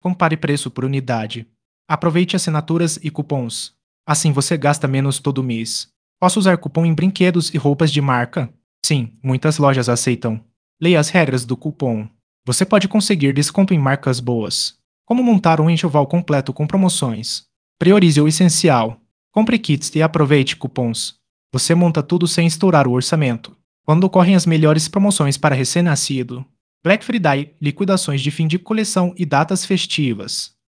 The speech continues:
Planeje e antecipe compras. Posso combinar cupom com frete grátis?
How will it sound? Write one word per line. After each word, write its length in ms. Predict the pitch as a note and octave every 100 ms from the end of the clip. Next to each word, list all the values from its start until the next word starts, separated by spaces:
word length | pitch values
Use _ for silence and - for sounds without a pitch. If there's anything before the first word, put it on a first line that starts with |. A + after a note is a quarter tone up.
| _ -
Planeje 440 | D#3+ D#3 C#3 D3
e 80 | E3
antecipe 400 | D#3+ F3 F3 F#3
compras. 640 | - C#3 B2 A2+ A2+ - - _ _ _
Posso 180 | A3 A3
combinar 400 | G3+ F3+ F3 C3
cupom 300 | - D3+ E3
com 160 | D#3 C#3+
frete 360 | - D3 D#3+
grátis? 600 | C#3+ C#3 - - - -